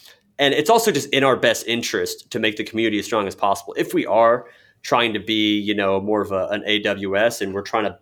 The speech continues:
have the ha-, build the hammers, we're trying to, you know, build the tools for people to build what they want, it is absolutely in our best interest to do everything we can for the community. And that's even half of my job. Half of my job is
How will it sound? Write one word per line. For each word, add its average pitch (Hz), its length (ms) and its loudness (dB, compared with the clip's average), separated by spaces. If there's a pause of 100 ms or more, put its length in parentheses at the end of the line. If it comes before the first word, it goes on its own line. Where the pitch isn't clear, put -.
(140)
have 117 280 -4
the 101 80 -4
ha-, - 320 -10
build 117 180 2
the 107 60 0
hammers, 113 540 -2
we're 101 60 -6
trying 110 220 -2
to, 98 220 -2 (480)
you 110 80 -4
know, 98 420 -2
build 113 320 4
the 104 80 -2
tools 127 520 0
for 107 160 -10
people 117 320 -4
to 101 100 -6
build 113 320 -2
what 107 160 -4
they 104 140 2
want, 104 400 -2 (720)
it 120 200 2
is 113 420 -2
absolutely 120 680 0
in 127 260 0
our 120 120 2
best 104 360 -2
interest 101 680 -6 (180)
to - 140 -10
do 107 320 -2 (140)
everything 117 480 0
we 98 100 -4
can 98 300 -4
for 107 180 -2
the 95 80 -4
community. 107 640 -4 (240)
And 117 80 -6
that's 143 160 0
even 135 180 0
half 123 220 -2
of 104 80 -6
my 101 180 2
job. 87 360 -4
Half 139 200 -2
of 123 80 -2
my 117 200 2
job 104 320 2
is 98 180 -6